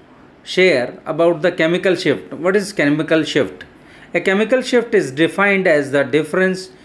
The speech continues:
in parts per million, that is P P M. If we talk about the parts per million, that is P P M, between the resonance frequency of the observed proton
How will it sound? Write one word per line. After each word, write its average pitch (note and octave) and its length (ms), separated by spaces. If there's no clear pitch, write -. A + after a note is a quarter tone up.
in D#3 320
parts D#3 520
per F3 220
million, C#3 460
that E3+ 160
is G3+ 140
P G3+ 180
P C3 180
M. F2 200
If E3+ 140
we G3 80
talk G#3 240
about F#3+ 420
the D3+ 100
parts F3+ 460
per E3+ 200
million, D3+ 640
that D3+ 180
is F3 200
P E3+ 160
P F3+ 180
M, C#3 240
between E3+ 380
the E3 300
resonance F#3+ 600
frequency F#3+ 800
of C3+ 300
the D3 200
observed F3 720
proton C#3+ 640